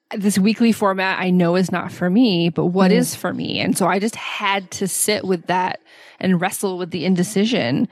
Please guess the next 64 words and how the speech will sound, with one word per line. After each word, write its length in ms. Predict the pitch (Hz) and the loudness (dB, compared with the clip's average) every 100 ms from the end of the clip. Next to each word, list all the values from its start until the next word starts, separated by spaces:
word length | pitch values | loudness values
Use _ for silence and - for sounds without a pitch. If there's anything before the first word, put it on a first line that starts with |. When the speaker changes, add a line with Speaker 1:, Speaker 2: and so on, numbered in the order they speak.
| - - - | -8 -20 -4
Speaker 2:
Mm-hmm. 40 | 190 | 2
Speaker 1:
until, 800 | 190 170 185 180 185 175 175 - _ - | 4 4 2 0 0 0 -2 -4 _ -2
you 100 | 196 | 0
know, 140 | 175 | 0
I 140 | 185 | 0
found 340 | 196 180 185 175 185 | -2 -2 -2 -4 -2
something 320 | 214 254 196 | 0 2 2
that 100 | 185 | 0
I 80 | 185 | 0
thought 260 | 196 165 - | 2 0 0
I 80 | |
could 160 | 175 170 | -4 -6
even 200 | 160 160 | -4 -4
try. 340 | 156 214 226 170 | -2 0 0 0
And 80 | 190 | -2
of 80 | 190 | 0
course, 180 | 185 | -2
that's 180 | - 175 | -2 -4
evolved 380 | 165 160 165 165 | -2 -2 -2 -2
over 180 | 170 - | -4 -6
time. 540 | - 185 123 69 - - - - - | -4 -2 -2 -6 -10 -16 -20 -20 -6
Speaker 2:
Yeah. 140 | - | 0
Speaker 1:
So, 280 | 175 147 147 | 2 2 0
but 160 | 170 - | -2 -2
yeah, 220 | 208 - | -2 0
marinating 540 | 185 196 247 247 208 190 | 0 0 2 2 0 -2
is 80 | 202 | -2
sometimes 380 | 220 214 202 | 0 2 0
what 120 | 196 - | 0 0
we 100 | 202 | 2
need 180 | 190 | 2
to 80 | 190 | -2
do. 340 | 170 220 190 170 | -2 0 0 0
And 180 | 160 | 0
just 260 | 170 185 - - - | -2 -4 -10 -16 -4
some, 160 | 190 190 - | 0 0 -2
at 180 | - 180 | -4 -2
some 160 | 202 254 | 2 2
point, 360 | 208 202 240 - _ | 2 -2 -4 -8 _
it 140 | - 202 | -6 -2
will 140 | 220 | 0
become 320 | 214 233 240 | 0 0 0
clear. 440 | 247 240 - - 202 _ - | 2 0 -2 -4 -8 _ -4
Speaker 2:
Yep. 220 | 190 - - _ _ _ _ _ _ | 0 0 -4 _ _ _ _ _ _
Yep. 220 | - 190 - | -2 -2 0
And 120 | 285 | 0
I'm 100 | 427 | 2
not 140 | 302 190 | 0 0
real 100 | 165 | 0
stressed 340 | - 160 - | 0 -2 -2
about 220 | 180 170 175 | -2 0 2
it. 120 | 175 | 0
I'm 140 | 175 | 0
just 180 | 175 175 | -2 -4
kind 180 | - 175 | -6 -4
of 120 | 165 | 0
letting 260 | 170 165 170 | 0 0 -2
it 140 | - | -2
be 160 | 190 190 | 0 0
for 180 | - 180 | -2 -4
now, 280 | 170 185 185 | -2 0 0
and 100 | 175 | 2
we'll 100 | 175 | 0
see. 380 | - 196 196 | 0 2 2